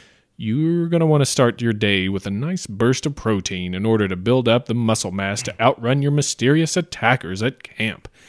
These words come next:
Therefore, he suggests you bring along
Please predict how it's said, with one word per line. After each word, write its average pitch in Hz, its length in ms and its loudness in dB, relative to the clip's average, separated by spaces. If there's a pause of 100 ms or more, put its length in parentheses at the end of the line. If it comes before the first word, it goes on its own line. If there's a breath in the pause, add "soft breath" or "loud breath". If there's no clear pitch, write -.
(380 soft breath)
Therefore, 143 580 2 (420)
he - 160 -6
suggests 95 580 -6
you 98 100 -4
bring 104 280 0
along 101 600 0